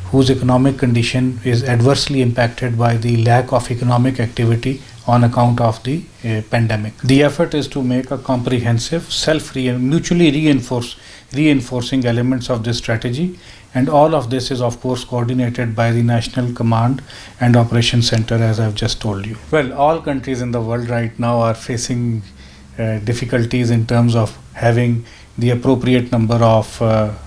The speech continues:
uh, or amount of, uh, the various equipments and, uh,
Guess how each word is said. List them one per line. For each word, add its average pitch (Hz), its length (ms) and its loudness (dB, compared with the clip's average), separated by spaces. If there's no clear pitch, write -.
uh, 117 220 4
or 117 80 6
amount 123 400 4
of, 117 260 -2
uh, 113 160 0
the 113 480 0
various 127 600 2
equipments 127 640 0
and, 117 320 2
uh, 113 240 -2